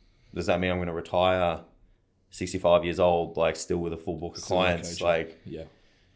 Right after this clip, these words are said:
Speaker 1: just doesn't sit well with me.
Speaker 2: Yeah.
Speaker 1: It's just like, that's not, that's not it.
Speaker 2: Yeah.
Speaker 1: That's not what I'm supposed to be doing.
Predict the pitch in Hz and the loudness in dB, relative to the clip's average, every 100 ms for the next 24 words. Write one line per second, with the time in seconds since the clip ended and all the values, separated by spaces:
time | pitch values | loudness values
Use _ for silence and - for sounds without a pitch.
0 | _ _ - 123 123 107 - 107 101 101 | _ _ -12 2 4 4 2 0 4 6
1 | 175 - 80 - - - 90 95 92 101 | 6 4 -6 -16 -10 -4 4 6 6 2
2 | 110 104 101 - - - - - - 98 | 2 4 4 2 -8 -18 -20 -20 -2 0
3 | - 110 110 - - _ - - - 85 | 2 2 2 2 -6 _ -20 -20 -12 -10
4 | - 98 78 87 85 82 - 87 85 80 | 0 2 2 2 0 -2 -4 -4 -4 -8
5 | 82 85 90 | -6 -4 -6